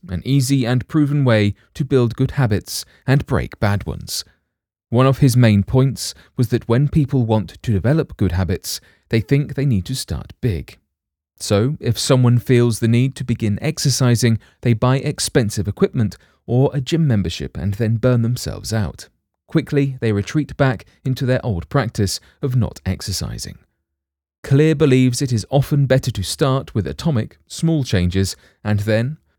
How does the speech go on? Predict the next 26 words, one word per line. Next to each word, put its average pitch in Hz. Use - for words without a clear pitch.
once 101
we 107
form 160
that 101
new 104
habit, 101
we 131
build 104
on 64
it. -
If -
you 101
are 90
not 101
exercising, 127
make 131
it 160
a 156
goal 117
to 113
exercise 90
five 139
minutes 123
every 113
other 82
day 113